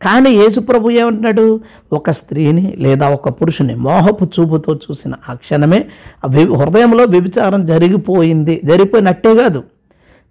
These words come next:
మళ్ళీ నట్లు తేకండి. యేసు ప్రభు ఏది చెప్పినా అంతే, అ-, అది అలాగా నిజమంతే, నట్లు, నట్టు కాదు. హృదయంలో వ్యభిచారం చేసి ఉన్నాడు,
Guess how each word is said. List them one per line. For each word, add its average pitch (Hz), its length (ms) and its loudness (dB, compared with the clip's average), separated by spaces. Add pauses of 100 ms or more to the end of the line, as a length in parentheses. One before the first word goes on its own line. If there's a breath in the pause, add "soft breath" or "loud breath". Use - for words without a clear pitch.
మళ్ళీ 190 320 4
నట్లు 214 340 0
తేకండి. 196 680 -4
యేసు 180 240 2
ప్రభు 185 340 0
ఏది 170 320 2
చెప్పినా 202 400 -2 (180)
అంతే, 165 260 -2
అ-, 151 440 -4
అది 175 180 0
అలాగా 247 540 -2 (320)
నిజమంతే, 165 540 0
నట్లు, 151 580 0
నట్టు 175 300 -2
కాదు. 135 360 -6 (600 soft breath)
హృదయంలో 190 560 2
వ్యభిచారం 196 680 0 (100)
చేసి 202 360 2
ఉన్నాడు, 147 1040 0